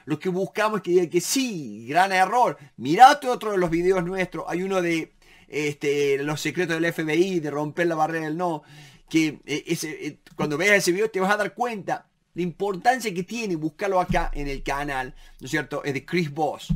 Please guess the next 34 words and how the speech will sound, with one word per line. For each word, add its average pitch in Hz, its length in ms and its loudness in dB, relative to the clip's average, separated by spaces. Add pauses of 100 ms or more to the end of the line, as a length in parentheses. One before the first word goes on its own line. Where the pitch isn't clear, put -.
(300)
¿no? 196 380 -2
Eh, 135 240 -12
eh, 151 220 -4
eso, 185 440 0 (160)
el 156 240 -4
no, 180 340 4
el 139 160 -10
no 214 220 2
y 185 80 -4
cómo 226 260 -6
trabajar 196 520 -2
con 175 160 -2
el 156 160 -6
no, 165 360 -4 (640)
durante 170 560 0
muchos 254 380 0
años 240 260 0
trabajamos 175 560 -4
únicamente 214 680 -4
con 180 140 -6
el 165 80 -4
sí, 233 140 -6
no 233 80 -10
nos 226 80 -6
damos 220 260 -2
cuenta, 233 560 -4 (260)
pero 131 140 2
eso 175 300 -2
ya 135 240 -8
tra-, 127 320 -12
ya, 135 280 -6
ya 147 320 -6
trae 185 320 2
como, 180 440 -2